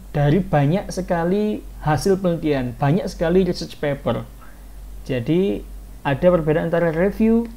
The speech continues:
dan juga research paper. Kalau research paper ini dilakukan berdasarkan penelitian,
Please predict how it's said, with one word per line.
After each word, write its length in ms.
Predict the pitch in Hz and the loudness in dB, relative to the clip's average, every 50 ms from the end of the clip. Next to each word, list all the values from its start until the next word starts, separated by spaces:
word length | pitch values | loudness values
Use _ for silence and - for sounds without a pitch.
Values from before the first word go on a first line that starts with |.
| - - - | -14 -6 -2
dan 160 | 156 147 139 | 0 0 0
juga 320 | 139 135 - 196 208 - - | 0 0 0 0 0 0 -2
research 320 | 127 143 143 - 147 - | -6 -6 -6 -6 -8 -8
paper. 400 | - 143 131 127 - - 123 123 - - - - - - - - - | -6 -6 -6 -6 -4 -6 -8 -8 -8 -14 -16 -16 -18 -18 -16 -8 -4
Kalau 120 | 139 147 | -2 -2
research 280 | 143 147 - 156 143 - | -2 -2 -2 -4 -4 -2
paper 260 | 151 147 143 - 151 | -2 -2 0 0 0
ini 160 | 156 156 160 151 | 0 0 0 0
dilakukan 800 | 143 139 135 131 135 143 135 - 165 160 151 147 139 131 123 - | 0 0 0 0 -2 -2 0 0 0 2 2 0 -2 -4 -4 -4
berdasarkan 640 | 131 127 135 123 139 131 135 - 143 139 135 135 | -4 -2 -2 -2 -2 -4 -4 -2 -2 -2 0 2
penelitian, 480 | 147 139 135 131 139 147 185 247 320 | 2 0 2 2 0 0 0 0 -2